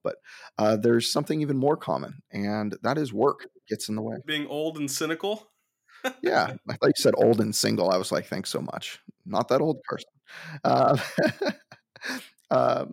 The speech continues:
Speaker 1: old and cynical, yes, that also, that also is one too. But it's actually just work gets in the way.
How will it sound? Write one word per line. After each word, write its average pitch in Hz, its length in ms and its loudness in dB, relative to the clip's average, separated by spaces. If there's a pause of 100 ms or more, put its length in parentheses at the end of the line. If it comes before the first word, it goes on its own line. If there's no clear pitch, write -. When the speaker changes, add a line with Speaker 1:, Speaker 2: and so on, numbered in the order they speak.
(140)
Speaker 1:
old 131 240 0
and 131 100 -4
cynical, 143 380 -2
yes, - 240 0
that - 140 2
also, - 400 -4
that - 120 -2
also - 280 -6
is 170 100 -6
one 185 220 -4
too. - 320 -8
But 175 320 4
it's - 160 -2
actually - 460 2
just - 220 -8
work 131 460 2
gets 110 220 -2
in 110 80 -2
the 107 60 0
way. 120 280 -2